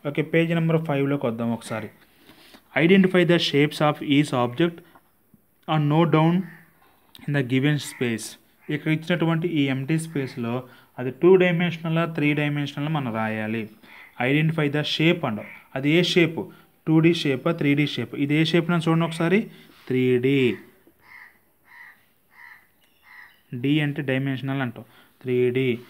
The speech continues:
ఇది ఫన్నెల్ తెలుసు కదా? ఫన్నెల్ అంటే గెరాట్ తెలుసు కదా? ఆయిల్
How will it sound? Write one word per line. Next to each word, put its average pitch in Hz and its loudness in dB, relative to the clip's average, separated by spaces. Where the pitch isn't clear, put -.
ఇది 156 2
ఫన్నెల్ 160 2
తెలుసు 160 2
కదా? 165 4
ఫన్నెల్ 156 0
అంటే 165 0
గెరాట్ 156 2
తెలుసు 160 0
కదా? 131 0
ఆయిల్ 139 2